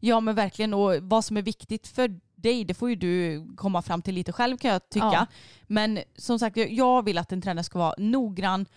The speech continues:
Speaker 1: och engagerad när jag är där. Den ska inte hålla koll på telefonen eller,
Speaker 2: Nej.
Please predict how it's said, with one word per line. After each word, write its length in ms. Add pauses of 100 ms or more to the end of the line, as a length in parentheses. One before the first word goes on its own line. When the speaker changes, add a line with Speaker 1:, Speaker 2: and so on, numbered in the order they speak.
(120)
Speaker 1:
och 240
engagerad 640
när 100
jag 60
är 120
där. 300
Den 120
ska 120
inte 360
hålla 160
koll 220
på 140
telefonen 920
eller, 240
Speaker 2:
Nej. 320